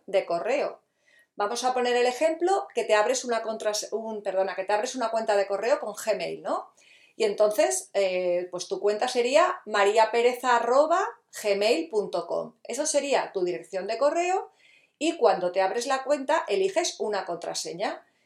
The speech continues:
Y vamos a pensar que la contraseña que eliges es, mm, no sé, vacaciones, por poner algo.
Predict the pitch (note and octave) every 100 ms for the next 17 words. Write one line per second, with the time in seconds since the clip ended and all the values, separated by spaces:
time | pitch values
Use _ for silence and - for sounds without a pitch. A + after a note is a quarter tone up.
0 | _ _ G3+ F#3+ G3 G3+ A3+ A#3 B3+ B3+
1 | F4 G4 D4+ G3+ F3+ F3+ F3+ E3+ F#3 F#3+
2 | G#3 A3 A#3 B3 C4 D4 D#4+ D#4 A#3 A#3
3 | E4+ - - F#3+ F#3 F3+ F3+ E3+ F3 E3+
4 | E3 E3 E3+ - C#3 - _ _ F3+ G#3
5 | G#3 G#3 - A3 F#3+ D#3+ D#3+ - _ F3
6 | E3 F3 F3 E3 - - -